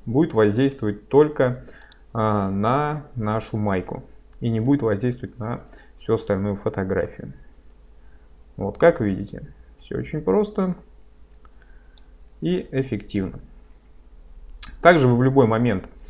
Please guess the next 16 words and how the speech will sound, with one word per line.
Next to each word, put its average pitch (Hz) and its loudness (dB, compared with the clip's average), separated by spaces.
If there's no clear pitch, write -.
можете 117 4
поменять 107 0
цвет, 113 -2
если 117 -2
нужно. 120 2
То - -8
есть 101 -8
можете 127 0
выбрать 101 -2
абсолютно 101 0
любой 98 0
оттенок 180 -4
на 120 -2
палитре. 98 -2
То 101 -10
есть - -14